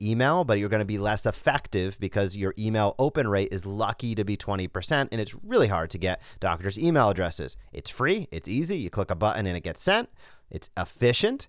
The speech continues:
but it's not going to be very effective. That's where we recommend, you know, print 'em out, hard copy,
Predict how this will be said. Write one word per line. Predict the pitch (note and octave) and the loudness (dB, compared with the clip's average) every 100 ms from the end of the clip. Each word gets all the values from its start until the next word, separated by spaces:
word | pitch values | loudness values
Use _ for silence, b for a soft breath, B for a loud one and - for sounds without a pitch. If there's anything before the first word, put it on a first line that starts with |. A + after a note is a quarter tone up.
| b b - | b b -2
but | G#2 | 0
it's | - | 0
not | A#2 B2+ C3 | 2 2 2
going | C3+ | 0
to | C3 | 2
be | A#2 | 2
very | G#2 G2 | 2 2
effective. | F#2 - F#2 D2+ - - - b b | 0 -4 -8 -8 -12 -16 -18 b b
That's | G2 G2 | -2 0
where | A2+ A2 G#2 | 2 2 0
we | F2+ A2 C3+ | -2 2 4
recommend, | B2+ A#2 G#2 G2+ G2 - - | 2 2 -2 -2 -4 -8 -14
you | F#2 F2+ | -10 -12
know, | |
print | - B2+ B2 | -2 0 2
'em | D3+ B2+ | 2 4
out, | A2+ A2 _ b b _ - | 2 2 _ b b _ -4
hard | - A2+ A#2+ | 2 4 2
copy, | A2+ A2 G#2+ A2 G#2+ | 2 2 2 0 -4